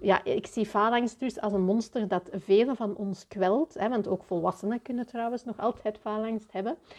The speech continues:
En dat, eh, monster kan zich natuurlijk op verschillende manieren gaan manifesteren.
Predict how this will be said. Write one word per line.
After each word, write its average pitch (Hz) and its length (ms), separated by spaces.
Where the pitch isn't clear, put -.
En 330 420
dat, 226 460
eh, 208 340
monster 196 720
kan 208 240
zich 311 160
natuurlijk 226 480
op 208 160
verschillende 196 520
manieren 175 500
gaan 175 440
manifesteren. 175 880